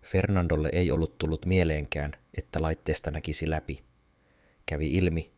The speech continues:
että laitteesta näki vain määrätyssä valossa laitteen sisälle.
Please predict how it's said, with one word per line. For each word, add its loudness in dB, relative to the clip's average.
että -4
laitteesta -2
näki -2
vain 0
määrätyssä 0
valossa -2
laitteen -4
sisälle. -8